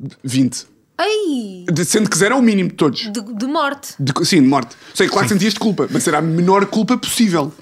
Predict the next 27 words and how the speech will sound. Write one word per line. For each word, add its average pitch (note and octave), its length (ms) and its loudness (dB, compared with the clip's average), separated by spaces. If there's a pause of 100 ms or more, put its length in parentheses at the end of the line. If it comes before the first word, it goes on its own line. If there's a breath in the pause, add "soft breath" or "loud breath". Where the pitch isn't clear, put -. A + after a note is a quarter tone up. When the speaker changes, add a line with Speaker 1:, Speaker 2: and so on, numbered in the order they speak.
(140)
Speaker 2:
De A3 100 -8
morte. A#3+ 240 2
Speaker 1:
Imensa C4+ 300 4
culpa. D3+ 480 0
Speaker 3:
Ok. A#2 340 -2
Speaker 1:
Mas C#3 120 4
Speaker 2:
Se E3 60 4
Speaker 1:
a - 20 0
Speaker 2:
fosse F#3+ 120 4
um F#3+ 40 4
Speaker 1:
menor G3+ 160 6
Speaker 2:
velho A3+ 120 2
com D4 160 -4
doenças, C#4 640 -6
tipo, C#4 180 -10
tinha C#4+ 200 -4
que - 40 -10
ser D4 100 -6
assim, C4+ 220 -6
bué, B3 360 -4 (100)
mau C4+ 320 0
para C#4 100 -2
a - 40 -2
família. C4 520 -4
Speaker 1:
Se B3+ 140 0
eu F#3+ 60 4
tivesse, G3 340 0